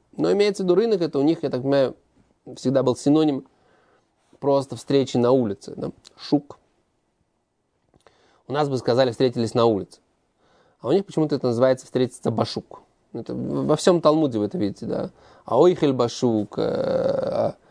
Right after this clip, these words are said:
э, в общем, это, э, как бы те-, те-, термин «на рынке». Это, может быть, у нас сейчас шук называется именно «рынок», а у них тогда шук назывался просто какое-то внешнее, эм, место, как типа на улице, да.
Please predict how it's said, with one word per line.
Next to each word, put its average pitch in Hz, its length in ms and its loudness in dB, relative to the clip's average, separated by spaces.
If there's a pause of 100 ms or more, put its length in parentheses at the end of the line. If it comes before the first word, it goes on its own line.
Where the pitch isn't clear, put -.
(600)
э, 117 440 -6 (120)
в 147 60 -6
общем, 180 260 0
это, 180 280 0 (520)
э, 123 300 0 (640)
как 139 200 2
бы 135 100 0
те-, 180 280 2
те-, 185 120 0
термин 226 480 2
«на 165 240 2
рынке». 220 560 0 (1160)
Это, - 160 -14
может 127 140 -2
быть, 120 140 -6
у 123 40 2
нас 202 240 4
сейчас 156 420 -2 (120)
шук - 320 0
называется 120 720 2
именно 110 420 0
«рынок», 135 640 2
а 110 180 -8
у 110 100 0
них 131 160 0
тогда 110 200 0
шук - 240 -4
назывался 110 440 2
просто 120 220 -6
какое-то 117 340 -10
внешнее, 117 420 -2 (880)
эм, - 920 -6
место, 120 320 -2
как 104 180 -10
типа - 200 -16
на 110 120 0
улице, 107 380 -4
да. 131 80 -12